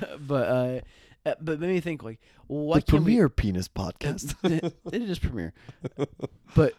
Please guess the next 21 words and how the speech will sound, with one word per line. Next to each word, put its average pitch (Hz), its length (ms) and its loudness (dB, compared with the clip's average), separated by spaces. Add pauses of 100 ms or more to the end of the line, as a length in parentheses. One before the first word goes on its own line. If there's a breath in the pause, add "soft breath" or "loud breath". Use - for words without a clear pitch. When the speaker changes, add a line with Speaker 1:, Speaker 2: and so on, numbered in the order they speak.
Speaker 1:
behind 151 400 0
you 123 180 -2
is 113 380 -10
a 127 120 -4
book 113 380 -2 (120)
by 110 200 -4
John 110 260 -2
Krakauer 101 600 -2
about, 95 460 -2 (160)
um, 95 480 -4 (800)
one 151 180 2
of 139 60 2
the 127 80 0
legendary 110 500 -4
football 101 320 -10
players 98 380 -8
in 90 80 -8
my 101 180 -4
mind. 82 400 -6 (540 soft breath)
Uh, - 20 -12 (640)
and 127 280 -4